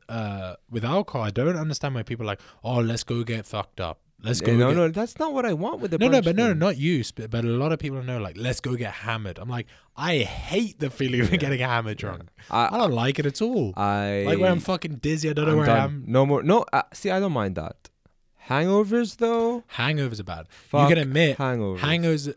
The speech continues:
Speaker 1: hangovers get worse when you get older, right?
Speaker 2: Uh, yes. <laughs>
Speaker 1: Hundred percent.
Speaker 2: Hundred percent.
Speaker 1: I, I have two-day hangovers now if I drink.
Speaker 2: I'm not, I don't think,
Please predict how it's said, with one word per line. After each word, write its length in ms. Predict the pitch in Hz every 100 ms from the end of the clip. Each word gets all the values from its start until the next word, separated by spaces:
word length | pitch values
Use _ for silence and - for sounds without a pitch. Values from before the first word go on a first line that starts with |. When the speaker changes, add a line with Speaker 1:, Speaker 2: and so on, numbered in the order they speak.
| -
Speaker 1:
hangovers 480 | 127 147 147 135
get 160 | - 120
worse 340 | 104 120 113 -
when 80 |
you 60 | 101
get 140 | 98
older, 280 | 87 95 87
right? 260 | 85 90 104 _ _ 73 _
Speaker 2:
Uh, 380 | 117 123 123 123 117
yes. 340 | - - - -
<laughs> 80 |
Speaker 1:
Hundred 400 | - 233 233 254
percent. 320 | 226 190 110 92 -
Speaker 2:
Hundred 520 | 185 160 156 156 -
percent. 800 | 123 107 - 135 165 170 143 113
Speaker 1:
I, 100 | 143
I 20 |
have 140 | 156 143
two-day 400 | - 147 131 113
hangovers 520 | 117 110 92 80 -
now 220 | 78 - - _ _ -
if 120 | 92
I 80 | 92
drink. 240 | - 78 90
Speaker 2:
I'm 160 | 104
not, 300 | 104 101 98 - _ _ _ _
I 100 | 101
don't 240 | 110 117 113
think, 420 | 117 110 110 -